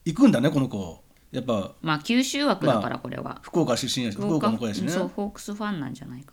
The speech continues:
Speaker 2: なとは思うけど。
Speaker 1: うん。
Speaker 2: 私びっくりしたのは楽天が逆に育成ゼロだったことですね。
Speaker 1: ああ、でも、でも、指名、支配下で八人取ってるやん。
Speaker 2: うん、まあ、そうなんだけどね。
Speaker 1: うん。
Speaker 2: 思い切ってるなと思って。
Speaker 1: うん。
Speaker 2: なんか、あれよね。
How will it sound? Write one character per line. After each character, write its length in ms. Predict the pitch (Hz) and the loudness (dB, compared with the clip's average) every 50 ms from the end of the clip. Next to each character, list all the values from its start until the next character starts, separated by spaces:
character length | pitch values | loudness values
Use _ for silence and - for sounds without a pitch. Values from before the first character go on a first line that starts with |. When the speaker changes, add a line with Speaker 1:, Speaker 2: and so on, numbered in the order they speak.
| - | -14
Speaker 2:
な 120 | 147 151 165 | -14 -14 -14
と 140 | - - - | -14 -14 -14
は 60 | - | -14
思 100 | 127 127 | -12 -14
う 40 | 135 147 - | -14 -16 -18
け 60 | - | -20
ど。 60 | - _ - | -20 _ -10
Speaker 1:
う 20 | |
ん。 500 | 101 95 95 92 90 87 85 85 87 87 - | -8 -8 -8 -8 -10 -10 -10 -12 -14 -16 -16
Speaker 2:
私 180 | - - - | -12 -8 -4
び 100 | 170 180 | -2 -2
っ 60 | 180 185 | -2 -2
く 120 | - - | -2 -2
り 60 | 571 | -2
し 60 | - | 0
た 80 | - 196 | 0 0
の 80 | 180 160 | 0 0
は 80 | 151 | 0
楽 180 | 147 160 - - | 0 -2 -2 -2
天 160 | - 277 277 | 0 2 2
が 100 | 285 269 | 2 2
逆 240 | 247 254 247 247 247 | 2 0 -2 0 0
に 180 | 240 240 220 | 0 0 -2
育 140 | 202 - - | -4 -8 -6
成 180 | - 254 240 220 | -2 -2 -2 0
ゼ 160 | 180 196 247 | 2 0 0
ロ 100 | 226 196 | 0 0
だ 100 | 160 131 | -2 -4
っ 60 | 120 | -6
た 100 | - 117 | -8 -8
こ 140 | - - 110 | -8 -8 -8
と 140 | - 127 120 | -8 -8 -10
で 80 | 120 | -10
す 120 | - - - | -12 -12 -10
ね。 200 | - 131 151 147 - - - | -8 -8 -8 -8 -12 -10 -8
Speaker 1:
あ 220 | 120 123 127 123 | -4 -2 -2 0
あ、 40 | 117 | 0
で 60 | 151 | 2
も、 80 | 139 113 - - - _ - - - - _ - | 0 0 -2 -8 -14 _ -20 -20 -20 -14 _ 0
で 80 | 214 | 0
も、 40 | 160 | 0
指 140 | 143 - 202 | 2 2 2
名、 100 | 233 233 - | 2 0 0
支 120 | - 226 | 2 6
配 160 | 240 294 302 | 8 8 8
下 100 | 202 156 | 8 6
で 60 | 127 | 4
八 160 | 123 147 - 160 | 4 2 0 -2
人 120 | 160 147 | -2 -2
取 80 | 117 - | -4 -4
っ 20 | |
て 60 | - | -4
る 80 | 98 92 | -6 -6
や 60 | 85 | -6
ん。 80 | - - - _ - - | -8 -12 -16 _ -8 -6
Speaker 2:
う 60 | 170 | -4
ん、 280 | 175 165 156 143 - - - | -2 0 0 -2 -4 -4 -8
ま 120 | - - | -8 -8
あ、 20 | 156 | -6
そ 140 | - 202 185 | -6 -4 -4
う 40 | |
な 80 | 151 127 | -4 -4
ん 80 | 113 - | -4 -6
だ 60 | - | -8
け 120 | - - | -10 -12
ど 80 | - - | -14 -12
ね。 60 | - | -8
Speaker 1:
う 20 | 110 | -6
ん。 320 | 107 101 92 90 87 104 104 - - _ - - - - - - - - | -6 -6 -6 -6 -10 -14 -16 -20 -20 _ -12 -10 -10 -10 -12 -14 -16 -12
Speaker 2:
思 200 | - 151 156 156 | -8 -8 -6 -8
い 60 | 156 | -8
切 120 | 156 - 151 | -10 -12 -14
っ 20 | - | -14
て 160 | - - 117 | -14 -14 -12
る 100 | 113 110 | -12 -12
な 80 | 110 107 110 | -12 -12 -16
と 120 | - - - | -16 -10 -8
思 200 | 113 110 107 101 | -6 -4 -4 -6
っ 40 | 95 | -6
て。 60 | 85 | -8
Speaker 1:
う 20 | |
ん。 80 | 85 101 - - - _ _ _ _ _ _ _ _ - - | -12 -16 -18 -20 -20 _ _ _ _ _ _ _ _ -10 -6
Speaker 2:
な 100 | 208 202 | -6 -4
ん 40 | 202 | -4
か、 240 | 202 - 127 123 - - - - - _ _ - | -6 -8 -8 -10 -10 -14 -20 -20 -20 _ _ -10
あ 80 | - 170 | -6 -4
れ 80 | 180 | -2
よ 140 | 196 202 196 | 0 0 0
ね。 240 | 156 139 131 127 - | 0 -2 -4 -6 -8